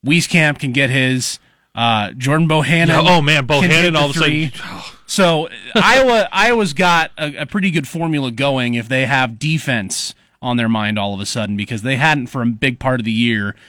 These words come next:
Speaker 1: Then they lost four out of five, and then they, they said, "Okay, well, maybe we're gonna need to stop some people on the other side of the floor."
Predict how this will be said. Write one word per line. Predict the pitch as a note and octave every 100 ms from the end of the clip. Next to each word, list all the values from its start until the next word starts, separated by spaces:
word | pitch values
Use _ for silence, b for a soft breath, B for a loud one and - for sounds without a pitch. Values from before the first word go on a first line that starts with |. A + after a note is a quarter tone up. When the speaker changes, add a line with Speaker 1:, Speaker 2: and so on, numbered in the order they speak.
| b b b
Speaker 1:
Then | C#3
they | C#3
lost | C3 C#3 -
four | D3+ C3+
out | B2+
of | -
five, | B2+ A#2 A#2 A2+ A2
and | A#2 A#2
then | A2 G#2+ G#2+ G#2+
they, | A#2 G#2+ A2
they | G#2 A2
said, | - A#2 A2+
"Okay, | A2+ A#2+
well, | A2+ A2 G#2+
maybe | A2+ G#2+
we're | G#2
gonna | G#2
need | G#2 G2
to |
stop | - A2 -
some | G#2
people | G2+ F2+ G2
on | F#2+
the |
other | F#2
side | F#2 G2+
of | F2
the |
floor." | - F#2+ -